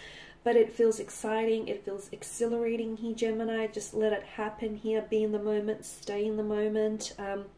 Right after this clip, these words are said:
and you've got the Knight of Pentacles here. For some of you, I feel like there's, um, there's a romantic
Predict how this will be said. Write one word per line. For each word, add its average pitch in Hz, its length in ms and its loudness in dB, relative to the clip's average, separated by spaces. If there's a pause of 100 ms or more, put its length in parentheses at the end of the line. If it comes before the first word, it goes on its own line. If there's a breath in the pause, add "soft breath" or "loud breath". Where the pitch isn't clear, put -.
(640 loud breath)
and 254 80 6
you've 262 100 8
got 320 140 0
the 339 80 0
Knight 320 180 2
of 285 140 -2
Pentacles 254 560 0
here. 254 220 -2
For 254 160 0
some 262 240 4
of 262 100 2
you, 254 140 4
I 240 60 2
feel 254 180 2
like 240 220 -4 (360 loud breath)
there's, 233 340 -2
um, 202 380 -4 (3500)
there's 247 260 10
a 233 140 -2
romantic 233 640 -2